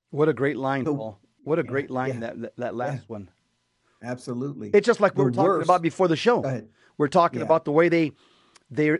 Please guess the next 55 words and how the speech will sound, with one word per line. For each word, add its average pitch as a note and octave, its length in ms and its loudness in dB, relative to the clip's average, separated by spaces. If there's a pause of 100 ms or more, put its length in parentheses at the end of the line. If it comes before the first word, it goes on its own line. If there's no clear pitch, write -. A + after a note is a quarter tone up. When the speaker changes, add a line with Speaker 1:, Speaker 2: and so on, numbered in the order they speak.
Speaker 1:
d-, C3 140 -12
started D#3+ 340 0
getting D#3+ 220 0
rid D3+ 120 2
of C3+ 100 0
all D3 120 2
the C3+ 180 0
alpha E3+ 280 2
males C3 540 0
in, B2+ 240 -2
in C3 120 -2
the A#2 60 -2
service. D#3+ 640 -2 (640)
Uh, B2+ 400 2
you A#2 100 -4
know, B2 120 0
guys C3+ 300 2
that, C3+ 280 -2
uh, C3 200 2 (200)
didn't D3+ 260 -2
wanna C#3 280 0
step - 320 -2
in C#3 60 -2
line D3 280 2
and A#2+ 140 -4
get C3+ 140 0
the C#3 80 -6
jab C3+ 380 0
and A#2 220 -6 (100)
get C3 180 -2
vaxxed. C3+ 460 0 (120)
Speaker 2:
Yeah. G2 180 -16 (440)
Speaker 1:
And D3 160 0
so D3 300 2
Speaker 2:
Yeah. - 60 -4 (100)
Speaker 1:
what F#3 120 4
do G#3+ 80 4
we F#3 140 0
have E3 300 0
now? E3+ 320 0
Well, A#2+ 180 -2
what C3+ 220 -2
we F3 160 0
saw D#3 320 4
n-, C#3 360 -8
not D3+ 220 0
too D#3+ 100 -4
long F3+ 300 2
ago, C3 300 0 (120)
the C3 100 0
Navy D#3+ 280 0
put D#3 260 0
out D3+ 200 2
a C3+ 40 -4
video C3 640 0